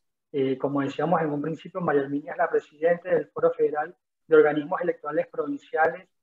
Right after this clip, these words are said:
de Argentina, es un, un ente, para los que no, no son de Argentina, que congrega, ¿no? a, la, a, a los organismos electorales subnacionales. Y en este caso, bueno, tenemos el gusto de contar con ella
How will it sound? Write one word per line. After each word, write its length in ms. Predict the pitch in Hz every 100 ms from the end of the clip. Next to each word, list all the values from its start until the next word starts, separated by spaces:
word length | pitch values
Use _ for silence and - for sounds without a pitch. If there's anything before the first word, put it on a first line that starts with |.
| _ _ -
de 100 | 156
Argentina, 720 | 151 139 135 - 214 196 170 170 139
es 140 | -
un, 260 | 147 139 -
un 160 | 139 151
ente, 580 | 160 160 - 165 170 - _ _
para 160 | 143 135
los 160 | 127
que 120 | - 135
no, 500 | 135 139 143 139 _ _ _
no 140 | 135 135
son 180 | 151
de 80 | 151
Argentina, 400 | 143 139 151 165
que 180 | 160 147
congrega, 720 | 139 135 156 175 165 135 131 _ _ _ 143
¿no? 160 | 175
a, 100 | 165
la, 120 | 135
a, 340 | 131 139 127 135
a 120 | 143
los 120 | 131 -
organismos 540 | 139 139 143 160 151
electorales 640 | 156 143 135 135 151 165 - _ _ _
subnacionales. 1000 | - 170 156 147 - 143 143 131 117 - _ _ _ _
Y 120 | 175
en 120 | 165 170
este 220 | 170 202
caso, 400 | 190 180 - 175
bueno, 240 | 160 143
tenemos 340 | 143 143 170 175
el 60 |
gusto 240 | 143 147 180
de 80 |
contar 280 | 165 143 143
con 160 | 160 156
ella 320 | 156 151 170